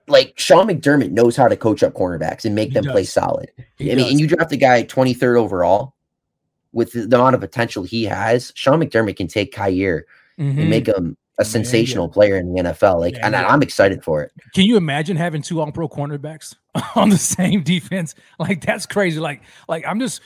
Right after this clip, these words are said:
Speaker 2: 'cause, 'cause we know, we know Trey's gonna be here for the long haul, right? So he's already all-pro,
Speaker 1: Yes.
Speaker 2: elite cornerback in the league. You know, top five,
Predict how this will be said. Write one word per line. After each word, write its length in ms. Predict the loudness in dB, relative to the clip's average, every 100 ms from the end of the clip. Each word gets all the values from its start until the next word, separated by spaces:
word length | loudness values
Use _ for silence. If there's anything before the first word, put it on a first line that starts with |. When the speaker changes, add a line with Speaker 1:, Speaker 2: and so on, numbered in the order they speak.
| _ -4
Speaker 2:
'cause, 160 | -2
'cause 140 | 0 0
we 80 |
know, 120 | 2 2
we 120 | 2
know 100 | 0
Trey's 300 | 0 -2 -2
gonna 140 | -4
be 80 | -4
here 80 | -4
for 100 | -6
the 60 |
long 180 | -8 -8
haul, 240 | -8 -10 -12
right? 220 | -14 -12
So 100 | -10
he's 200 | -8 -6
already 240 | -6 -8
all-pro, 360 | -8 -6 -6 -8
Speaker 1:
Yes. 300 | -10 -14 -20 _
Speaker 2:
elite 280 | -14 -12 -10
cornerback 400 | -8 -8 -10 -14 _ _
in 100 | -8
the 60 | -6
league. 260 | -6 -8 _ _
You 60 | -14
know, 80 | -10
top 280 | -8 -8 -8
five, 300 | -12 -12